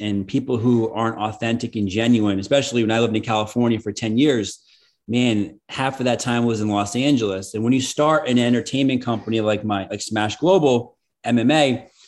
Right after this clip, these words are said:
everyone wants free this and free that and help me here and help me there, introduce me to this person,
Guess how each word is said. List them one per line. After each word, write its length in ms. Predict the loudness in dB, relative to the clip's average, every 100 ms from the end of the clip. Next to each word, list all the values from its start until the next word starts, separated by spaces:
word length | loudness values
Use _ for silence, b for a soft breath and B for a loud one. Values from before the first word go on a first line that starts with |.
| b b b
everyone 340 | -2 0 2 2
wants 200 | 2 -2
free 340 | -6 -6 -4
this 480 | 0 2 2 0 0
and 160 | -4 -4
free 280 | -4 -2
that 360 | 0 2 2 2
and 100 | -2
help 220 | -4 -4
me 120 | -6
here 280 | -2 0 0
and 80 | 0
help 180 | 0 -2
me 140 | -2
there, 300 | 0 0 0 -2
introduce 440 | 0 2 2 2
me 100 | 2
to 80 | 2
this 180 | 0 -4
person, 400 | -4 -4 -6